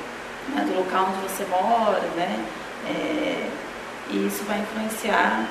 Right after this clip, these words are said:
é, diretamente o, o seu acesso. Então, é, é muito importante identificar isso também, né? Qual que é, é, a possibilidade aí, qual, qual é o acesso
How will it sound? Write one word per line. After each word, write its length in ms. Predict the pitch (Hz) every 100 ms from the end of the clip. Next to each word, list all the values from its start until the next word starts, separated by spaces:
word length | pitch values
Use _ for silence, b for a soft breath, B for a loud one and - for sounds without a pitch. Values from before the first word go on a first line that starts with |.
| - - - - - - -
é, 380 | 196 185 190 - -
diretamente 800 | 190 190 202 226 220 196 208 - - -
o, 400 | 208 202 196 -
o 20 | 202
seu 240 | - 208
acesso. 680 | 226 - 269 - - - - - - - - - - - - -
Então, 260 | 202 202
é, 300 | 220 220 220
é 20 | 214
muito 280 | 214 233
importante 480 | 285 254 262 247 240
identificar 680 | 226 240 240 - - - -
isso 140 | - -
também, 260 | 208 180
né? 240 | 165 - - - -
Qual 220 | 190 - -
que 80 | 233
é, 380 | 202 180 - - - - - - -
é, 440 | - - - - - - - - - -
a 40 | 160 -
possibilidade 800 | 202 202 - 214 220 180 180 196 185
aí, 340 | 180 180 185
qual, 160 | 190 185 - - -
qual 200 | 185 196
é 60 |
o 100 | 202
acesso 580 | 202 - 196 - 190 190